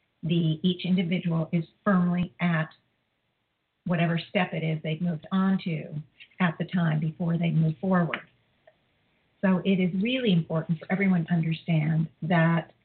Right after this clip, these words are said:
there are no good guys and bad guys. In other words, those working with the light are not good guys. Those working in the dark are not bad guys. We have the same purpose.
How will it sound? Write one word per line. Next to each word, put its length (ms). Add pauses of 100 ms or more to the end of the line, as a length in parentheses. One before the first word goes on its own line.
(680)
there 240
are 140
no 240
good 260
guys 260 (480)
and 120
bad 280
guys. 240 (240)
In 100
other 200
words, 320 (480)
those 240
working 280
with 120
the 60
light 400
are 60
not 260
good 200
guys. 360
Those 240
working 440
in 160
the 160
dark 400 (480)
are 80
not 260
bad 280
guys. 420 (580)
We 280
have 140 (120)
the 240
same 280
purpose. 460